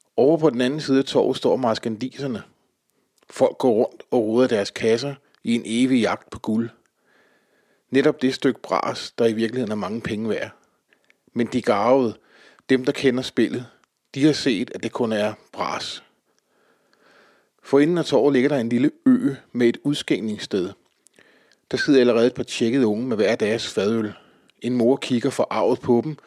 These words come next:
mens hendes to børn trækker hende over mod isbåden. Kigger vi forbi springvandet, der risler glinsende i forårssolens gyldne stråler, ser vi Flensborg Boghandel. En stor, gammel og velrenommeret butik i provinsbyen.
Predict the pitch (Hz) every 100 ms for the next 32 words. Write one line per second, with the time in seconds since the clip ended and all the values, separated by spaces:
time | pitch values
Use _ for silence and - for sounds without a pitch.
0 | - - - - 135 - 131 123 - -
1 | - - 117 117 110 107 101 113 113 117
2 | 113 - 120 - 107 - _ _ _ _
3 | _ _ _ _ _ _ _ _ _ _
4 | _ _ _ _ - 139 175 131 131 135
5 | 147 - 120 127 147 107 - - _ -
6 | 123 139 - 151 - 127 135 - 147 78
7 | - 113 123 143 - - 107 107 - -
8 | - 147 139 - 104 127 151 - _ _
9 | _ _ - 131 135 120 117 - - 113
10 | 90 - 104 127 123 104 - _ _ _
11 | _ _ _ _ _ _ - 123 - 147
12 | - 160 - _ - 202 123 139 - 113
13 | 104 120 139 143 123 104 107 110 - 147
14 | 143 - 151 139 117 120 - - 101